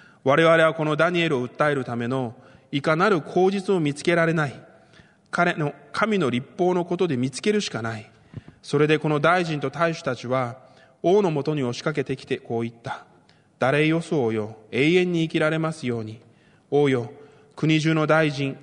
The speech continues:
長官、大衆、顧問、総督は皆、王が一つの法令を制定し、断固たる禁令を出していただくことに同意しました。すなわち今から三十日間、王よ、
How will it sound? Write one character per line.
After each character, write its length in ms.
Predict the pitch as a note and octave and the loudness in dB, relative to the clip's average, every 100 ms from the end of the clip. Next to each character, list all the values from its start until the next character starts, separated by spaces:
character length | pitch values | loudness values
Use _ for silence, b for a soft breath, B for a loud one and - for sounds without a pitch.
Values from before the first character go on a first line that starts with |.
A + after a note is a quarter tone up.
| - | -8
長 260 | D3 D3+ | -2 0
官、 300 | D3 D#3 D3+ - | 0 -2 -4 -8
大 260 | - E3 D#3+ | -2 0 0
衆、 280 | - C3+ B2+ - | -2 -6 -6 -6
顧 120 | F3 | -2
問、 260 | F3 C3 - | 0 -2 -6
総 260 | - F3 F3+ | -4 -2 0
督 240 | F#3 F3+ | -2 -2
は 80 | E3 | -2
皆、 480 | D3 D#3 D3+ - B B B B F3 | 0 0 -2 -6 B B B B 4
王 140 | G#3 | 4
が 140 | F#3 D3+ | 4 2
一 240 | - G#3+ | 0 -2
つ 100 | - | 2
の 140 | C#3 | 0
法 240 | A#2+ D#3+ F3 | 2 2 6
令 140 | F3+ | 6
を 100 | E3 | 4
制 260 | E3 E3 D#3+ | 2 0 2
定 200 | D#3+ D3+ | 2 0
し、 340 | - D#3+ C3+ - - b b b b b _ _ _ _ _ _ _ _ _ _ _ _ _ C3+ | 0 -2 -2 -8 -20 b b b b b _ _ _ _ _ _ _ _ _ _ _ _ _ 0
断 180 | E3+ G#3 | 2 2
固 100 | F3+ | 2
た 140 | C#3+ | 2
る 100 | B2 | 2
禁 260 | - F3+ F#3+ | -2 0 2
令 120 | F#3+ | 4
を 80 | F3 | 2
出 100 | F#3+ | 0
し 60 | |
て 80 | - | -2
い 80 | B2+ | -2
た 80 | D3+ | 0
だ 160 | D3+ | 0
く 40 | C#3+ | -2
こ 100 | D#3+ | -2
と 120 | D3 | -2
に 120 | A#2+ | -2
同 180 | B2 D3+ | 0 0
意 60 | E3 | 0
し 120 | E3+ | -2
ま 120 | D#3+ | -4
し 80 | - | -6
た。 160 | - - _ _ b b b b | -12 -16 _ _ b b b b
す 160 | - E3 | -2 2
な 80 | |
わ 80 | D#3+ | 2
ち 100 | D3 D#3 | 2 0
今 160 | F3 | 2
か 100 | C#3+ | 2
ら 380 | C#3+ C#3+ A#2+ - | 2 0 -4 -12
三 320 | - F3 F#3+ | -6 -2 0
十 140 | F#3 F#3+ | 0 0
日 240 | F#3+ F#3 | 0 -2
間、 180 | C3+ A#2+ | -4 0
王 140 | D#3+ | 0
よ、 200 | C3+ A2+ | 0 -2